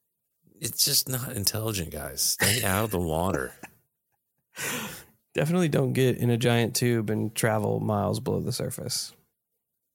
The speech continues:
Speaker 1: No.
Speaker 2: That's not gonna end well for anyone.
Speaker 1: No.
Speaker 2: But that being said, Jason, thank you so much for taking the time to submit your experience.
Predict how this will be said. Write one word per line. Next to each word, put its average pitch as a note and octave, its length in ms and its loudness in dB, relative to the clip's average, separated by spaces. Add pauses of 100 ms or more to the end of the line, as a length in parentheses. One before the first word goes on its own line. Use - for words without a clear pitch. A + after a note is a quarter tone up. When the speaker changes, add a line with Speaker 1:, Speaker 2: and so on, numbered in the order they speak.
Speaker 1:
No. F#2 560 -4 (640)
Speaker 2:
That's A#2+ 180 -6
not G2+ 160 -6
gonna C#2 160 -6
end D#2+ 140 -6
well E2 180 -4
for - 100 -12
anyone. F2 200 -2
Speaker 1:
No. - 220 -8 (1500)
Speaker 2:
But E3 220 2
that C3+ 160 2
being D3 200 6
said, B2+ 440 6
Jason, B2+ 460 2
thank C3 200 0
you C3 80 -4
so B2+ 160 2
much B2 260 0
for B2+ 80 -4
taking B2+ 220 0
the A#2+ 80 0
time B2 260 0
to A#2+ 120 -6
submit B2+ 580 0
your B2+ 180 0
experience. C#3 580 0